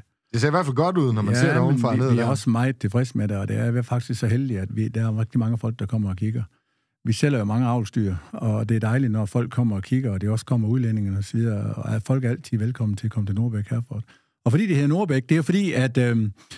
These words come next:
Speaker 2: øh, det er en del af Egtved Kommune, den vestlige del, og det ligger nord for bækken, og det er en bæk, der skiller dernede, og den hedder Nordbæk, og det er egentlig starten på Vejle Ådal. Den ender med at blive til Vejle Ådal og rende ind, eller Vejle Å og rende ind i Vejle.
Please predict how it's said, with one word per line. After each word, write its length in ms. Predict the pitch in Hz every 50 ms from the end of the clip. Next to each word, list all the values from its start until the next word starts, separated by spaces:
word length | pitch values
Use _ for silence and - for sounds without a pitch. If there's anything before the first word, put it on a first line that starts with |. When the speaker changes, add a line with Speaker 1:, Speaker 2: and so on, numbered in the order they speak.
| - _ _ _ _ _ -
Speaker 2:
øh, 180 | - 107 107 - 107 -
det 160 | 143 143 143
er 100 | 156 156
en 100 | 139 117
del 360 | - 170 180 175 135 113 - -
af 180 | - 117 117 - -
Egtved 340 | 135 165 - - - 113
Kommune, 480 | 101 - - 107 110 117 135 156 160 127
den 220 | 107 110 107 101
vestlige 440 | 107 147 151 - - - 110 101 101
del, 280 | 92 123 131 123 107 98
og 80 | 101
det 120 | 101 120 120
ligger 220 | 131 151 147 139
nord 400 | 117 113 127 151 165 120 92 -
for 180 | 73 - - 110
bækken, 600 | 98 - - 135 143 - - 104 87 78 92 127
og 140 | 135 117 104
det 40 | 120
er 40 | 120
en 80 | 113 104
bæk, 160 | - 127 123 - -
der 60 | -
skiller 360 | 92 - - 123 117 123 135 117
dernede, 320 | 107 104 101 101 104 101
og 60 | 98
den 140 | 107 117 127
hedder 260 | 123 117 143 127 101
Nordbæk, 460 | 98 101 107 120 131 123 104 101 101
og 80 | - 95
det 80 | 101 117
er 40 | 123
egentlig 320 | 123 131 147 151 135 113 95
starten 500 | - - - 127 127 127 - 107 98 90
på 100 | - 104
Vejle 300 | 98 104 117 127 123 113
Ådal. 340 | 113 131 170 123 104 101 98 - - _ _ _ _ _ -
Den 120 | 117 120
ender 200 | 123 127 139 143
med 120 | 127 113 107
at 80 | 101
blive 160 | 92 101 101
til 120 | 98 - 113
Vejle 240 | 107 110 120 120 110
Ådal 320 | 110 98 - 104 101 95
og 80 | 90 90
rende 160 | 95 98 98 107
ind, 140 | 120 123 117
eller 180 | - 107 107
Vejle 240 | 101 104 110 120 120
Å 160 | 110 117 127 -
og 140 | 123 95 90
rende 180 | 98 98 104
ind 100 | 113 117
i 40 | 110
Vejle. 360 | 98 95 98 107 120 123 120